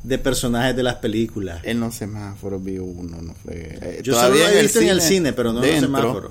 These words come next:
Speaker 2: dentro del cine todavía es, mm, pues no te moleste, no, no es nada.
Speaker 1: Pues a mí me parece, mira, a mí incluso pues cuando le encajan a la
Speaker 2: Medio
Speaker 1: gente
Speaker 2: indigno.
Speaker 1: esos rótulos en los semáforos,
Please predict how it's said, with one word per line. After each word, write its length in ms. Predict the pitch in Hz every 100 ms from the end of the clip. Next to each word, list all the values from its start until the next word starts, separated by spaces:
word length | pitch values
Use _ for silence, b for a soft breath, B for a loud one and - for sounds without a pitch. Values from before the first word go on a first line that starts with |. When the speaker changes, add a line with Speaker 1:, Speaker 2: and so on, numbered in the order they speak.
| - -
Speaker 2:
dentro 360 | 117 139 156 190
del 100 | 180
cine 260 | 165 175
todavía 600 | 180 180 151 139 147 139
es, 200 | 143 175 -
mm, 240 | 226 220 226 B B B
pues 180 | 160 165
no 160 | 135 131
te 120 | 160
moleste, 640 | 185 170 151 151 147 147
no, 240 | 127 117 117
no 180 | 120
es 60 | 135
nada. 420 | 127 131 139 139 -
Speaker 1:
Pues 120 | 156
a 80 | 156
mí 120 | 175
me 100 | 190
parece, 400 | 180 165 180 160 151
mira, 240 | 143 139
a 40 | 135
mí 160 | 175 175
incluso 460 | 156 202 196 151
pues 140 | 175 160
cuando 240 | 147 123
le 80 | 120
encajan 260 | 110 - 120
a 40 |
la 80 | 120
Speaker 2:
Medio 80 | -
Speaker 1:
gente 140 | 165
Speaker 2:
indigno. 100 | 135
Speaker 1:
esos 160 | 117 160
rótulos 360 | 175 175 170 147
en 60 |
los 100 | 135 147
semáforos, 500 | 175 156 107 101